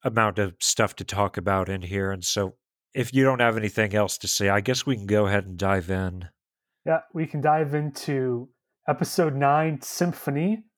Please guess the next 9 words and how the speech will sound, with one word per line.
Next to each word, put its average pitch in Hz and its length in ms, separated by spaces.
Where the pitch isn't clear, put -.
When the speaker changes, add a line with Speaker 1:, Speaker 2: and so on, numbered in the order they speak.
Speaker 2:
Ixa 156 380
Fiston, 131 880
written 170 240
by 147 180
Toshiki 160 580
Inoue, 139 600
and 151 120
directed 185 480
by 139 380